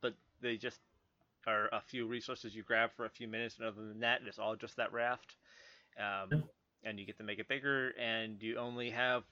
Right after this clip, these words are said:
Speaker 1: the resources that are trickling in. It's not like you can just, like Minecraft, just mine for hours. It's just, that's not a thing you can sustainably do. So
Speaker 2: Sense.
Speaker 1: it's, it is really good at using those constraints to push you into a tighter, uh,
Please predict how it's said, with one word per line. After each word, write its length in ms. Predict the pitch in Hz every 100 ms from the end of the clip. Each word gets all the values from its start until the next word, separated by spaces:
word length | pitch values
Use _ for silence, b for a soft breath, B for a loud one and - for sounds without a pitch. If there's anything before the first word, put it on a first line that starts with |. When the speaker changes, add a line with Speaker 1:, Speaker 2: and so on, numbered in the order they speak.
| - 123
Speaker 1:
the 320 | 127 120 127
resources 300 | 120 139 135
that 80 | 135
are 60 | 123
trickling 380 | - - 135 127
in. 200 | 165 117
It's 120 | -
not 140 | 160
like 140 | 156 135
you 100 | 143
can 140 | 143
just, 280 | 135 - - -
like 140 | 120
Minecraft, 500 | 131 135 - 131 120
just 200 | - 123 - b b b b
mine 420 | 120 127 139 135
for 180 | 120 123
hours. 680 | 123 131 120 107 104 - - _ _ _ _ _ _ -
It's 140 | 117
just, 160 | 110 -
that's 240 | 127 113 -
not 180 | 113 110
a 60 |
thing 200 | 104 117
you 80 | 113
can 80 | 101 120
sustainably 560 | - - 117 104 101 98
do. 260 | 101 87 - _ b b b b
So 420 | - 104 101 95 -
Speaker 2:
Sense. 520 | - 113 113 - - _ _ _ _ -
Speaker 1:
it's, 360 | 139 - - - -
it 180 | 147 156
is 200 | 170 160
really 220 | 165 165
good 200 | 151 156
at 80 | 135
using 280 | 131 143 139
those 140 | 123
constraints 440 | - 113 - 120 117
to 60 | 113
push 280 | - 127 -
you 120 | 120
into 680 | 123 120 - 127 117 113 107
a 120 | 107 -
tighter, 580 | 123 123 120 117 113 113 -
uh, 140 | 110